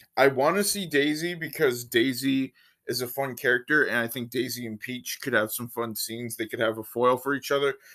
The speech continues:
Maybe even joke about the fact that Peach is, Peach and Mario, like, are very slow burn with their relationship, but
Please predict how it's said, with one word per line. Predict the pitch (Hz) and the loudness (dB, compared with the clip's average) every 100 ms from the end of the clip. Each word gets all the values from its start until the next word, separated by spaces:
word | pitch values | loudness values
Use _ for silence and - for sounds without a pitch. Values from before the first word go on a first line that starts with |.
| _ | _
Maybe | 117 127 135 | 0 2 4
even | 143 143 147 139 131 | 2 2 2 0 -4
joke | 113 120 120 123 | -4 -2 -2 -2
about | 120 123 120 | 2 2 2
the | 117 | -2
fact | - 120 - | 0 0 0
that | 110 - | -4 -4
Peach | - 123 120 - - - _ _ | -6 -6 -6 -6 -8 -8 _ _
is, | 113 117 107 104 101 104 _ - | -2 0 0 -2 -6 -12 _ -8
Peach | 139 131 - | -6 -4 -6
and | 117 | -6
Mario, | 113 117 127 135 139 151 156 _ _ _ _ | -4 -4 -2 0 0 0 -4 _ _ _ _
like, | - 127 117 - - _ _ | -4 0 0 -2 -14 _ _
are | 120 | 0
very | 120 120 135 123 | 4 4 4 2
slow | - - 113 120 127 | -2 0 2 4 4
burn | 104 110 113 123 | 0 -4 -4 -6
with | 120 113 | -8 -2
their | 117 | -2
relationship, | 110 107 101 104 - 110 - 120 120 _ - | -2 -2 -4 -6 -8 -6 0 0 -2 _ -2
but | 113 | -2